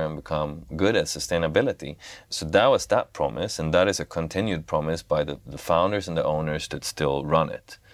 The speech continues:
I still own, I'm not active. The rag bag was an extension of that, which was what is excess capacity within the textile, clothing, fashion industries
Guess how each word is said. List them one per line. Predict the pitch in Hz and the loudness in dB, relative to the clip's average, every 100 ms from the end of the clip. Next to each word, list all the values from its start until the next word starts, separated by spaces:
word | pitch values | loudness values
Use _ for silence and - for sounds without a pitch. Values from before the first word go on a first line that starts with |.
| - - - - | -20 -20 -12 -2
I | 80 | -2
still | 80 85 73 - | 0 -2 -2 2
own, | 98 110 110 - - | 4 4 0 -6 -4
I'm | 82 80 | 0 0
not | 73 | 0
active. | 78 - - - - - - - - - - | -2 -4 -8 -16 -16 -20 -18 -20 -20 -20 -10
The | 80 | 0
rag | 85 113 135 98 | 4 6 4 4
bag | 87 85 | 4 4
was | 82 80 | 0 0
an | 80 78 | -4 -4
extension | 82 - 87 131 160 80 | -6 0 2 2 0 -2
of | 73 69 | -2 -2
that, | 69 67 - - - - | -2 -4 -8 -14 -10 -6
which | 85 82 | -4 2
was | 82 78 76 - - - - - 73 | 4 4 2 -4 -10 -18 -18 -14 -8
what | 90 98 110 120 - | -4 4 6 4 2
is | 95 95 - | -2 0 2
excess | 95 - - - | 2 0 -4 -6
capacity | - 90 87 - 80 | -4 0 0 0 -4
within | 78 78 76 | -2 -4 -4
the | 73 | -6
textile, | - - 78 - 80 76 76 | -8 -2 -2 0 0 0 0
clothing, | - 73 73 71 | 2 2 0 -4
fashion | - 80 - 76 | 0 0 0 -6
industries | 71 67 - 71 71 - | -6 -8 -8 -6 -6 -8